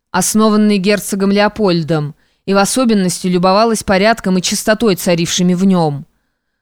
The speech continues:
В это время в нем находилось несколько лиц,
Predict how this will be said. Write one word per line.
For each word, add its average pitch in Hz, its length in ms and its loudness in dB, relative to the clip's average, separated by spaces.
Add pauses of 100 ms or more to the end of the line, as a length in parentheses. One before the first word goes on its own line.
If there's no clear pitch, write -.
(180)
В 175 80 -2
это 214 220 2
время 226 340 2
в 180 80 0
нем 233 160 2
находилось 226 520 0
несколько 220 460 0
лиц, 226 420 -2